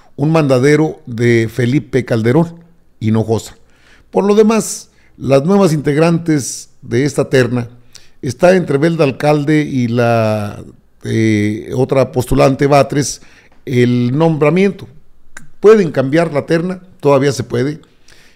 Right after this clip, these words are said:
eh, que están al servicio del presidente, eso ya es una cuestión meramente política, ¿eh?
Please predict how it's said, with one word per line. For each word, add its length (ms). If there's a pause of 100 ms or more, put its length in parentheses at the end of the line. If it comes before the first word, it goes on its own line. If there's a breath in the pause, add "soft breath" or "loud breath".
(140 soft breath)
eh, 320
que 120
están 340
al 140
servicio 360
del 60
presidente, 400
eso 180
ya 220
es 240
una 180
cuestión 420
meramente 540
política, 600
¿eh? 120